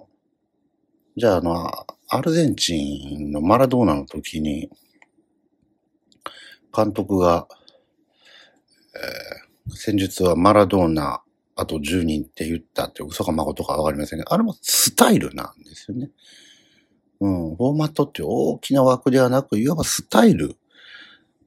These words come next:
スタイルとフォーマットがあるって。ここがね、難しい線引きなんですけどもね。うん、ほんとすごいフィーリングなんですけど。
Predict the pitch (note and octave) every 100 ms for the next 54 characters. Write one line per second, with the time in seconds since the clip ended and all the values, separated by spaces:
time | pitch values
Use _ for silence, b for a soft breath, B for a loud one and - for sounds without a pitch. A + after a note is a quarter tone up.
0 | _ - - F3+ F3 D3+ D3+ - G#2 E2+
1 | D2+ - - - - _ - _ _ -
2 | - _ _ _ _ _ _ _ _ -
3 | - D#3 C#3 D#2 D2 - E2+ D#2+ E2 -
4 | D2+ C2 - - F2+ E2+ C#2+ C#2+ - -
5 | - - C#2+ F2+ A#2+ - _ _ _ _
6 | B B B B B B B B - G2+
7 | E2+ - A#2+ - F2+ - - F#2+ F2 E2+
8 | D2+ C#2 - - - C2+